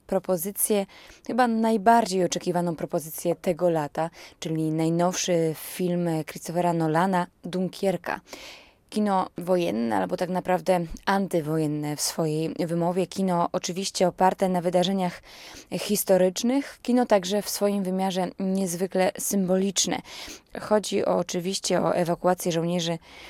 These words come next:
brytyjskiego korpusu ekspedycyjnego, wojsk francuskich i belgijskich z Dunkierki we Francji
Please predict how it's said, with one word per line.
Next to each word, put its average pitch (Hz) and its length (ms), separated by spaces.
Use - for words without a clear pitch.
brytyjskiego 175 560
korpusu 175 420
ekspedycyjnego, 175 1000
wojsk 175 360
francuskich 180 640
i 180 60
belgijskich 170 760
z - 160
Dunkierki 170 560
we 156 120
Francji 160 640